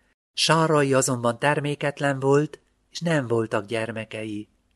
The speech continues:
Terach vette a fiát, Ábrámot és Lótot,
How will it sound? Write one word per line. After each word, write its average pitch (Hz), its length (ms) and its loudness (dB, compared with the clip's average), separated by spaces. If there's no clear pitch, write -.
Terach 156 340 6
vette 160 340 4
a 127 80 6
fiát, 127 540 2
Ábrámot 123 720 2
és 123 180 -2
Lótot, 131 560 2